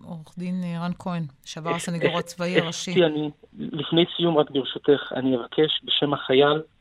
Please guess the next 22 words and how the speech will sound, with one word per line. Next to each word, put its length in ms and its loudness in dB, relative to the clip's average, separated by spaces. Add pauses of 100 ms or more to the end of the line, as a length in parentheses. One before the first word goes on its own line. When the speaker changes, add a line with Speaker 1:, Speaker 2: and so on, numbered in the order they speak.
(200)
Speaker 2:
בשם, 420 -2
אה, 120 0
משפחתו 580 -2
וגם 200 -2
בשמי, 360 -4 (640)
למסור 420 -2
ל-, 320 2 (140)
למשפחת 500 -6
גרנות 380 -2
היקרה, 480 -2 (440)
אה, 220 -6
שעולמה 760 0
חרב 420 -2
עליה, 260 -2 (800)
אה, 40 -8 (380)
תנחומים 580 0
גדולים, 460 0
וגם 400 -4 (360)
על 140 -4
המעשה 1000 0
האציל 460 -4
ששמענו 680 -4